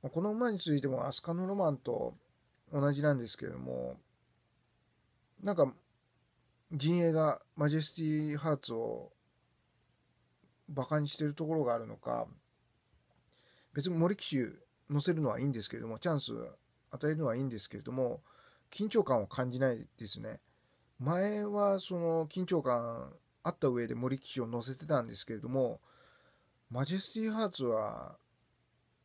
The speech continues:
重賞で勝ち負けできるレベルの馬ですし、まだまだ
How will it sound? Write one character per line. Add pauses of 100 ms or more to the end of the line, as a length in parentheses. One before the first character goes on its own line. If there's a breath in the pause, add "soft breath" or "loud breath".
(320)
重
賞
で
勝
ち
負
け
で
き
る
レ
ベ
ル
の
馬
で
す
し、 (2500 soft breath)
ま
だ
ま
だ